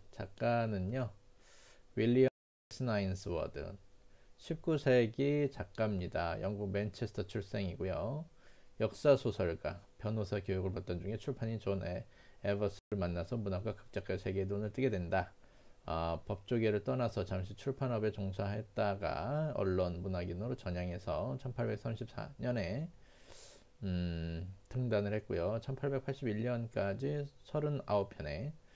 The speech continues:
아, 작품을 발표했다고 하네요. 이 책으로 말씀드릴 것 같으면은요,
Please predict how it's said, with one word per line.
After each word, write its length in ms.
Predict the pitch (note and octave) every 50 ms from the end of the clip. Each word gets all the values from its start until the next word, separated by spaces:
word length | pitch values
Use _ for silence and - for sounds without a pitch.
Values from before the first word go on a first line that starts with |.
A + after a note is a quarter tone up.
| - - - - - - - - -
아, 120 | - D#2
작품을 460 | - - F2 - - G#2 G2 G#2+ A#2+
발표했다고 1040 | - - F#2+ E2+ - - F#2 D#2+ - - - D2+ C2+ - - - A#2 B2 B2 C3 B2+
하네요. 560 | G#2 G#2+ E2+ C#2+ C2+ - - - D2+ D2+ D#2 - - - - - - - - - - - - - - - - - - - - - - - - - - - - - - - - - - - - - - - - - - -
이 360 | C#3 C3+ C#3 C3+ C3+ C3+ C3 C3+
책으로 920 | - - - - F3 E3 D#3+ D#3+ D#3 D3 D3 D3 C#3+ C#3 B2+ B2 B2 B2+ C3
말씀드릴 800 | B2 G2+ G2 F#2 F#2+ - - A#2 A2 G2+ G2+ F#2 F#2+ F#2+ F#2 F#2+
것 140 | - A2+ G2
같으면은요, 1040 | G2 F#2 - - A#2 A2 G#2+ G2+ G2+ G#2 F#2 E2+ E2+ E2 F#2 G2 F2+ E2 E2+ G2